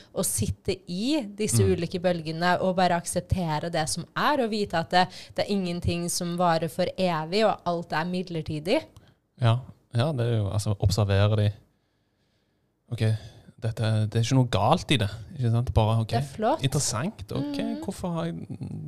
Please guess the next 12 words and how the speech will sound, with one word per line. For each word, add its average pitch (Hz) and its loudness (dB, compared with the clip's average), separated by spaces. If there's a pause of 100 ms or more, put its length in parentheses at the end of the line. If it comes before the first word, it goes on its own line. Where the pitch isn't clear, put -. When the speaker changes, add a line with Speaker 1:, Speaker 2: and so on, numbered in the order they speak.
(140)
Speaker 2:
denne 120 -2
følelsen 113 -4
her 110 0
i 107 0
dag? 113 -2 (140)
Speaker 1:
Mm. 156 -2
Speaker 2:
Mm. 113 4 (180)
Lene, 110 2
lene 117 0
inn 131 0
i 151 2
det. 104 0